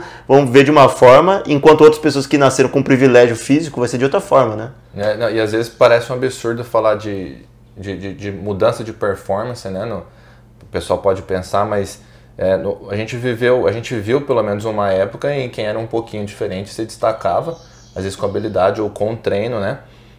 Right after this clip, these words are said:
Speaker 2: Um exemplo vivo, assim, que a gente vê é o, a dedicação do Cristiano Ronaldo, né? Lógico que ele tem o talento,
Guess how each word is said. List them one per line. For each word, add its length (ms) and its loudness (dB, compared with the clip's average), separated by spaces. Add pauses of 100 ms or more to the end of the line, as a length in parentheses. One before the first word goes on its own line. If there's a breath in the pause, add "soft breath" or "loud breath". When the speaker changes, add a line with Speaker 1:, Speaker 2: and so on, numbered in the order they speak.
Speaker 2:
Um 380 -6
exemplo 400 -4
vivo, 340 -4
assim, 220 -8
que 140 -10
a 20 -10
gente 260 -12
vê 200 -8
é 80 -2
o, 340 -6
a 60 -8
dedicação 580 -6
do 80 -10
Cristiano 400 -10
Ronaldo, 480 -6 (600 soft breath)
né? 360 -6
Lógico 400 2
que 80 -6
ele 140 -4
tem 180 -4
o 60 -6
talento, 640 -2